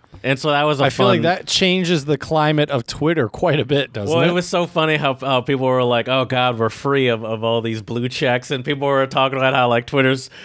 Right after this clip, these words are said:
Speaker 1: this is the best hour of Twitter now that we, <laughs> we're not getting flooded by garbage and stuff. Essentially saying, obviously, that, like, we're so much better than, uh, Carol Baskin, by the way, did, uh, Dancing with the Stars.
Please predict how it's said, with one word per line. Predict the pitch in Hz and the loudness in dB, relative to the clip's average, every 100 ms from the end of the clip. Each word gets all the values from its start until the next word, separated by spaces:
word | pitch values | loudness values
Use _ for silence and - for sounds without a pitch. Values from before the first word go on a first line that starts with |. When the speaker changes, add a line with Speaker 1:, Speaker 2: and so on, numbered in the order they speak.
| - - | -20 -4
Speaker 1:
this | 147 147 | -2 0
is | 139 | 0
the | 139 | 0
best | 120 131 135 | 0 0 0
hour | 131 131 131 | 0 2 2
of | 123 | 2
Twitter | 117 139 127 127 | -2 -2 2 2
now | 123 120 | 2 2
that | 120 | 2
we, | 117 120 120 131 | 0 -2 -4 -2
<laughs> | |
we're | 196 | 0
not | 156 135 | 2 2
getting | 131 131 165 | 2 0 0
flooded | - 131 123 123 | 0 2 2 2
by | 117 113 | 2 2
garbage | 113 110 113 117 113 | 2 2 2 2 0
and | 117 117 | -2 -4
stuff. | - 117 120 - - - | 0 0 0 -8 -16 -4
Essentially | 165 214 208 185 | -2 0 0 0
saying, | 170 156 147 | 0 0 0
obviously, | 123 123 127 127 127 117 | 2 2 0 -2 -2 -2
that, | 113 110 | 0 0
like, | 104 101 92 | 0 0 -2
we're | 110 | -4
so | 107 107 | -4 -6
much | 98 90 | -8 -8
better | 95 92 | -8 -8
than, | 90 90 - - - - | -10 -12 -16 -20 -20 -2
uh, | 147 151 | 2 2
Carol | 185 208 | 2 -4
Baskin, | 160 135 147 151 | -2 -2 -2 -2
by | 117 110 | 0 0
the | 107 | 0
way, | 104 104 101 | 0 0 -2
did, | 98 113 110 | -2 -2 0
uh, | 104 104 | 0 0
Dancing | 107 107 113 | 0 -2 -2
with | 104 92 | -6 -6
the | |
Stars. | 92 - 95 85 - - | -8 -4 -4 -4 -8 -14